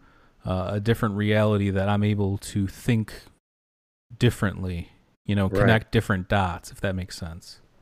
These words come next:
Speaker 2: I strongly believe in what you're saying. What, what I, if people watch my channel, I think that there's this general idea that there is,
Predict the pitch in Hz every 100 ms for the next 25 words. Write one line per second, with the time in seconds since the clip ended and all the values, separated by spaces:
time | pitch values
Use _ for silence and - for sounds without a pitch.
0 | _ _ _ _ - - - - 117 -
1 | 139 135 147 131 113 104 110 113 101 98
2 | 92 92 - 98 90 - 120 123 143 147
3 | 131 _ _ - 101 98 _ - 127 -
4 | 131 123 110 104 113 98 113 92 90 90
5 | - 104 - 131 127 107 - - - -
6 | - 131 131 127 131 123 107 135 147 170
7 | 147 120 107 120 107 98 90 110 104 120
8 | 113